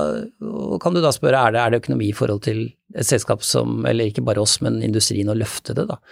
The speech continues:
Men det er klart det vil komme, og det vil ses på. Eh, og så føyer det seg inn i den inflasjonen og,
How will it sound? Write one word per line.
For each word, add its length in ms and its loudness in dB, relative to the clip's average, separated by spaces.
Men 120 0
det 80 4
er 80 2
klart 120 2
det 160 4
vil 80 0
komme, 240 0
og 80 2
det 160 2
vil 80 0
ses 240 -2
på. 160 -2
Eh, 640 2
og 80 2
så 160 0
føyer 240 2
det 80 2
seg 160 2
inn 100 0
i 60 2
den 240 2
inflasjonen 640 -2
og, 480 -2